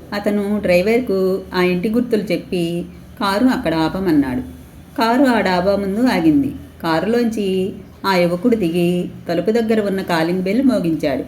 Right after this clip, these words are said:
ఓ యాభై ఏళ్ల మహిళ తలుపు తీసి, "ఎవరు కావాలి బాబూ?" అని అడిగింది. "నా పేరు భగీరథ. పూర్ణయ్య గారి కోసం వచ్చాను. వారి ఇంటర్వ్యూ కోసం నన్ను రమ్మన్నారు"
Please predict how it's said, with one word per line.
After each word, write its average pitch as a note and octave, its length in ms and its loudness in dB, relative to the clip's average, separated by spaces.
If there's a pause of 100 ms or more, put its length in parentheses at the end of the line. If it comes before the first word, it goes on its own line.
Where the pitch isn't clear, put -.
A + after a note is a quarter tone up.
(460)
ఓ A3 80 6
యాభై F#3+ 420 2
ఏళ్ల F#3+ 320 2
మహిళ F3+ 600 2 (180)
తలుపు E3 260 0
తీసి, A#3+ 440 -2 (400)
"ఎవరు F3 240 0
కావాలి C4 400 2
బాబూ?" F3 520 2 (260)
అని G#3 160 2
అడిగింది. D#3 420 2 (300)
"నా G#3 120 -2
పేరు G3+ 320 0
భగీరథ. A#3 680 2 (280)
పూర్ణయ్య A3 360 4
గారి B3+ 240 4
కోసం A3 380 0
వచ్చాను. F3+ 440 0 (380)
వారి F#3+ 200 0
ఇంటర్వ్యూ G#3 440 2
కోసం G#3 380 0
నన్ను G3 220 0
రమ్మన్నారు" E3 560 2